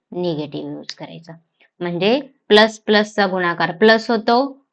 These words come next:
मायनस मायनसचा गुणाकार पण प्लस होतो,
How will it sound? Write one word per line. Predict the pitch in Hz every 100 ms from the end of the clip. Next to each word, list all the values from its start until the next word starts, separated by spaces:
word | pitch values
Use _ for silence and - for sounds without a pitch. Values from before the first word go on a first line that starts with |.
| -
मायनस | 180 170 170 170
मायनसचा | 175 165 165 165 175
गुणाकार | 165 165 160 165 156
पण | 165 165
प्लस | 208 226 233
होतो, | 220 214